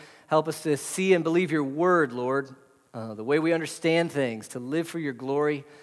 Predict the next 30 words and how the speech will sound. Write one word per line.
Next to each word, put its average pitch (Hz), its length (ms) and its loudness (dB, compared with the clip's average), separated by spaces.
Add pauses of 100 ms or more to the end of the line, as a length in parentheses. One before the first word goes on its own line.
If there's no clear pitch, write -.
(300)
Lord, 131 320 -4
help 139 180 0
us 139 220 -10
to 131 100 -6
hope, 180 560 -2
truly 180 360 -2
hope 139 260 0
in 123 140 -8
the 117 100 -8
eternal 143 400 -6
glory 131 260 -4
that's 113 200 -8
coming. 117 440 -8 (480)
And 123 120 -8
help 160 180 2
us 151 80 -12
to 139 100 -6
hold 156 280 2
one 156 180 0
another 143 340 0
up, 117 220 -4
Lord, 117 220 -4
to 113 80 -8
walk 135 360 -2
by 156 140 2
the 147 80 -6
Spirit, 113 460 -8
walk 127 320 -6
by 123 160 -6
faith. 107 580 -16